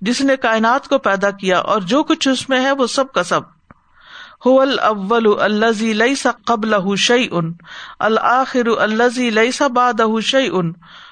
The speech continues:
وہ اول ہے جس سے پہلے کچھ بھی نہ تھا، آخر ہے جس کے بعد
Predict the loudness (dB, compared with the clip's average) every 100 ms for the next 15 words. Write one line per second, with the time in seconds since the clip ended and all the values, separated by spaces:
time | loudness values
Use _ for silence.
0 | _ -2 0 2 0 0 0 0 2 0
1 | 0 -4 -2 0 0 2 0 0 -2 0
2 | 0 0 0 -2 -2 -6 -20 -18 -2 0
3 | 0 0 0 2 0 0 -4 -2 0 2
4 | 2